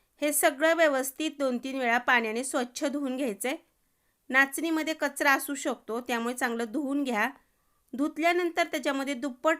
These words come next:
पाणी टाकून दहा तासासाठी बाजूला ठेवून द्या. नाचणी हे धान्य भिजण्यासाठी जरा जड असतं. दहा तासानंतर तुम्ही बघू शकता मस्त अशी नाचणी भिजलीये.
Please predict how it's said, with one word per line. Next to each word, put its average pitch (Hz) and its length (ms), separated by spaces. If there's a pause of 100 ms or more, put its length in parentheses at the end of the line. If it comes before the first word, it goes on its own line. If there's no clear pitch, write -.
पाणी 254 300
टाकून 247 520 (880)
दहा 254 300
तासासाठी 330 760
बाजूला 254 440
ठेवून 247 440
द्या. 196 100 (540)
नाचणी 285 520
हे 339 180
धान्य 262 520
भिजण्यासाठी 262 760
जरा 240 220
जड 254 360
असतं. 240 400 (840)
दहा 277 280
तासानंतर 330 800
तुम्ही 277 280
बघू 277 280
शकता 226 460
मस्त 269 360
अशी 302 260
नाचणी 269 420
भिजलीये. 220 560